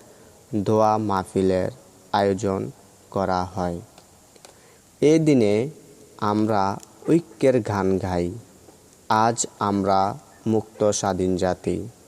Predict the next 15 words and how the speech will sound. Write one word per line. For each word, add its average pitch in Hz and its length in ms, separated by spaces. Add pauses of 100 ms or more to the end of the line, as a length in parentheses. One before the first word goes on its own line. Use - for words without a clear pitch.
(600)
এই 120 140
দিনকে 131 720 (160)
আমরা 107 500 (180)
প্রতি 143 340
বছর 104 520 (500)
আরও 135 480
বেশি 113 380
করে 104 400 (340)
স্মরণ 95 420
করব। 87 520 (1120)
আমাদের 131 300
ভিডিওটি 131 580
আজকে 113 340
এ 95 120
পর্যন্তই। 95 640